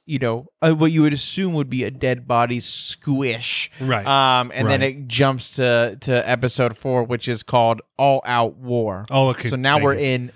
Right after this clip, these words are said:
Speaker 2: have
Speaker 1: episode
Speaker 2: it.
Speaker 1: four, baby.
Speaker 2: Yeah.
Speaker 1: All Out War, motherfucker.
Speaker 2: Uh, which episode four starts off with, um, the girl that got her head ripped off, her
Speaker 1: Mm-hmm.
Speaker 2: brother.
Speaker 1: Yes.
Speaker 2: Uh, gets very mad, injects the drug,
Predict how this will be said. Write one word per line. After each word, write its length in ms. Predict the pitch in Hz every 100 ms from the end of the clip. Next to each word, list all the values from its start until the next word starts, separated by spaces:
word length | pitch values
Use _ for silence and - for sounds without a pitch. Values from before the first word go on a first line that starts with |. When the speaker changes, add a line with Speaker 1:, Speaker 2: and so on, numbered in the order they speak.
| -
Speaker 2:
have 120 | 143
Speaker 1:
episode 300 | 120 104 127
Speaker 2:
it. 100 | -
Speaker 1:
four, 220 | 147 127 110
baby. 400 | 120 120 117 113 120
Speaker 2:
Yeah. 240 | 110 98
Speaker 1:
All 140 | 220 220
Out 180 | 190 165
War, 240 | 202 190
motherfucker. 1400 | 151 170 147 120 175 165 160 170 170 170 175 175 117 113
Speaker 2:
Uh, 40 |
which 160 | 120 127
episode 320 | 160 170 139
four 340 | - 156 165 175
starts 320 | 143 120 131
off 320 | 113 110 -
with, 380 | 113 107 - - -
um, 640 | 110 104 101 98 95 95
the 140 | 110 117
girl 220 | 120 135
that 80 | 143
got 100 | 127
her 120 | 110
head 180 | 110 117
ripped 180 | 131 151
off, 280 | 151 156 -
her 100 | 120
Speaker 1:
Mm-hmm. 80 | 117
Speaker 2:
brother. 440 | 113 117 143 151 _ _ _ _ _ _
Speaker 1:
Yes. 540 | 113 98 87 - 127 113
Speaker 2:
Uh, 180 | 104
gets 180 | 104 98
very 240 | 107 156 185
mad, 260 | 151 202 - _ _ _ _ _ _
injects 420 | 123 123 127 127 -
the 60 |
drug, 380 | 120 110 110